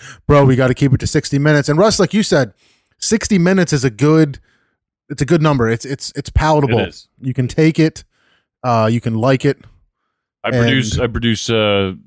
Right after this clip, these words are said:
Speaker 2: up to seven shows, but usually, like, five shows a week.
Speaker 1: You've probably spent as much time doing podcasts this week as you did at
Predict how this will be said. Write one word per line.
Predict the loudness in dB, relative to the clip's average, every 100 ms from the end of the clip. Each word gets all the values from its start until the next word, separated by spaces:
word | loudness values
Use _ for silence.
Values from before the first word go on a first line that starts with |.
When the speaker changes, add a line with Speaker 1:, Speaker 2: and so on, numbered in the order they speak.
| _ _
Speaker 2:
up | -8 -8
to | -10 -10 -12 -18 _ _ _ _
seven | -6 -6 -6
shows, | -8 -10
but | -6 -2
usually, | -2 -2 -2
like, | -4 -4
five | -6 -6
shows | -6 -10
a | -12
week. | -20 -20 _
Speaker 1:
You've | -4 -2 -2 -2
probably | 2 2
spent | 2 2
as | 2 2
much | 0 -2
time | -2 0 0 0 -2 -8 _ _ _ _ _ _ _ _ _ _ -8
doing | 0 2 2
podcasts | 0 0 -2 -4 -6 -6 -8
this | -8
week | -8 -8
as | -8
you | -6
did | -6
at | -6